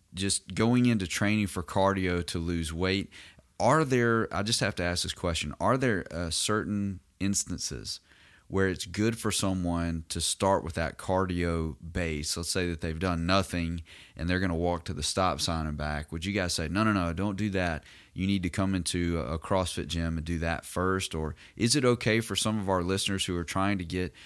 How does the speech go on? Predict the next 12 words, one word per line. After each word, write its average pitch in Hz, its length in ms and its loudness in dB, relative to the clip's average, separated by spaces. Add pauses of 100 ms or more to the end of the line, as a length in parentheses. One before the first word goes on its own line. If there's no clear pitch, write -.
(140)
develop 90 440 0
a 90 40 0
healthy 90 300 0
lifestyle 87 540 0
to 87 40 -4
start 90 360 0
with - 120 -8
a 98 40 -2
little 92 220 -2
bit 90 160 -4
of 80 100 -6
cardio? 98 420 -2